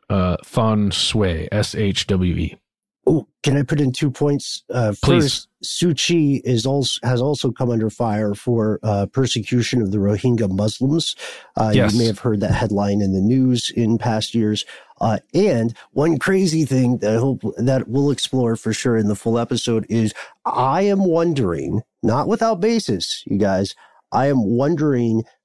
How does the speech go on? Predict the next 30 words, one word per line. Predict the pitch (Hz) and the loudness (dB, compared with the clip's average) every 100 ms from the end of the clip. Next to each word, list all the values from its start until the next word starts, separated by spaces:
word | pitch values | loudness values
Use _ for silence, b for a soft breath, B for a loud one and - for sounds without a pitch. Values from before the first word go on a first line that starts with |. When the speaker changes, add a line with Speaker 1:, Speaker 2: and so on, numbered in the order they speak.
| - | -6
Speaker 2:
uh, | 107 110 107 | 0 0 2
whether | 110 120 120 120 113 - | 0 0 0 0 0 -2
this | 104 104 127 120 - - | -4 0 0 0 -4 -6
newest | 113 120 131 135 - - | 0 2 2 0 -2 -8
coup | - 131 123 117 104 | -2 0 2 2 -2
was | - 107 104 107 101 - | -2 0 2 0 -4 -4
in | 113 107 101 | 0 0 0
part, | - 143 123 101 _ b b b b | -2 0 0 -2 _ b b b b
uh, | 95 92 85 87 - _ _ _ _ _ _ _ | -4 0 0 -2 -8 _ _ _ _ _ _ _
motivated | 131 123 120 107 110 104 95 | 0 2 2 2 2 0 0
by | 104 113 | 0 0
astrology. | 110 - 104 101 98 - - - _ _ | -2 -2 0 0 0 -4 -10 -18 _ _
What | - 175 | 0 2
are | |
we | 202 | 2
talking | 190 214 208 233 | 2 0 0 0
about? | 226 233 131 | 2 0 2
Don't | 165 | 2
ruin | 165 190 160 | 4 4 4
it | |
for | 143 139 | 4 4
Speaker 1:
Oh. | |
Speaker 2:
yourself. | 127 127 107 - - | 2 0 -2 -6 -2
Don't | 151 156 | 0 0
search | 185 165 | 0 2
Speaker 1:
Oh. | 147 143 127 | 4 4 2
Speaker 2:
yet. | 107 | 0
Don't | 143 | 0
search | 151 156 160 | 0 0 0
yet. | 110 | -2